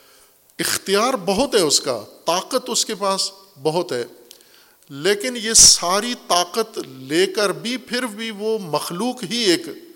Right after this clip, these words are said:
ہم اس کو سمجھتے ہیں۔ کب؟ جب ہم اس کے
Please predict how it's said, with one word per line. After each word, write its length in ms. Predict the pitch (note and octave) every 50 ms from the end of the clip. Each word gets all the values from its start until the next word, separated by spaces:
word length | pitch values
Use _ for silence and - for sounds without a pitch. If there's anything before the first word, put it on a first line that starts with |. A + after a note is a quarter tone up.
| - _ _ _ - -
ہم 140 | D#3 D3+
اس 120 | D3 D3 -
کو 100 | - D3+
سمجھتے 440 | - - E3 D3 C#3+ C3+ A2 D3 C3
ہیں۔ 160 | C#3 C#3 D3 - - - - - _ _ _ _ _ _ _ _ _ -
کب؟ 200 | - G#3+ A#3 G#3+ A3+ - - - - - - - - _ _ _
جب 260 | - D#3 D#3+ G#3 G#3+ G3+
ہم 120 | G#3 G#3+ G#3 G#3 G3+
اس 240 | G#3+ A3 G3+ - -
کے 280 | - A#3 A3 A3 G#3+